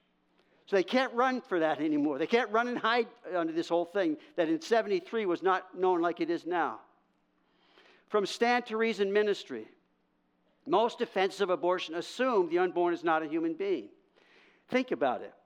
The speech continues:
Privacy and choice are not valid reasons to kill born human beings.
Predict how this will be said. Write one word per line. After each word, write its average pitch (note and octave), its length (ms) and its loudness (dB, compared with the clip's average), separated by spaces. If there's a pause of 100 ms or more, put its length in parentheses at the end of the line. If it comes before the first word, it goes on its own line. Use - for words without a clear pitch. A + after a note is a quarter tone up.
(520)
Privacy A#3+ 600 0
and F3 120 2
choice G3+ 400 0
are E3+ 140 0
not F#3 340 0
valid F#3+ 380 2
reasons F3 320 0
to E3 100 -12
kill F3+ 380 -2 (180)
born F3+ 460 2 (200)
human C3+ 260 -4
beings. A2 500 -10